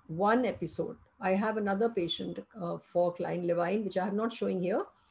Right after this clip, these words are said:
that, uh, that gentleman or that boy has episodes, like for about four days, five days,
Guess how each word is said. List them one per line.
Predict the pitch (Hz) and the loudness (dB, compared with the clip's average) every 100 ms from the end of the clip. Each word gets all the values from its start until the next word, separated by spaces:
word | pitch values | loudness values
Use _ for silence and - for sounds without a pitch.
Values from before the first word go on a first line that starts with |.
| - - _ - 170 | -20 -20 _ -12 -2
that, | 196 240 339 - - _ | 0 2 0 -4 -20 _
uh, | 208 220 - - | 0 0 0 -6
that | 202 226 240 | 0 0 0
gentleman | 196 214 208 226 220 240 240 208 | 2 2 4 2 2 2 2 0
or | |
that | 190 180 | -2 0
boy | 170 190 233 262 | 2 4 4 2
has | 208 233 330 - - | 4 4 4 -2 -2
episodes, | 214 269 262 214 170 165 190 | 0 2 4 4 2 0 0
like | 190 - - _ - - - - | 0 -2 -20 _ -20 -20 -12 -2
for | 220 | 2
about | 214 214 233 | 2 4 2
four | - - 240 240 247 | 0 6 10 10 10
days, | 240 247 254 | 10 10 8
five | - 202 214 208 | 4 4 6 6
days, | 214 247 254 | 8 8 4